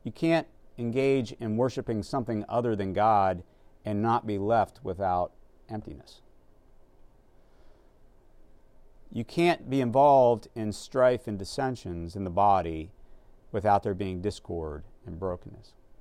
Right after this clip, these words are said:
This is the spiritual law that God set up. I th-, prayed about this. I wasn't sure if I was gonna say it or not, but I'm gonna talk about it because I just mentioned to you that on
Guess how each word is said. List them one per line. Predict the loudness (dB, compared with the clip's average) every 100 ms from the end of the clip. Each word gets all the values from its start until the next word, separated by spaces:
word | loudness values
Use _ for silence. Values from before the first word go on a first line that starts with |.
| -20 -20 -20 -20 -20 -12 -8
This | -6
is | -4 -4
the |
spiritual | -4 0 0 0 0
law | 2 0
that | -2
God | -4 -6
set | -6 -6
up. | -6 -6 -10 _ _ _ -20 _ -20 -20 _ -20 -20 -20 -20 -20 -20 -20 -20 -20 -20 -20 -20 -20 -20 -20 -20 -20 -20 -20 -20 -20 -20 -20 -20 _ -20 -20 -20 -20 -20 _ -6
I | -6
th-, | -6 -20 _ -20 -4
prayed | 4 6
about | 6 6 4
this. | 0 2
I |
wasn't | 4 2 0
sure | -2 0
if | 2
I | 0
was | -2
gonna | -8
say | -4 -4
it | -2
or |
not, | -4 -6 -6
but |
I'm | -6
gonna | -6
talk | -2 -2 -2
about | -4 -6
it | -6
because | -8 -4 -4 -8 -16 -20 _ -20 -20 _ _ -20 _ -20 _ _ -20 -20 -20 -20 -8
I | -6
just | -4 -2
mentioned | 0 0 -2 -4 -4
to | -4 -6
you | -4 -2 -4 -4
that | -2 -2 -2
on | -2 -2 -2 -6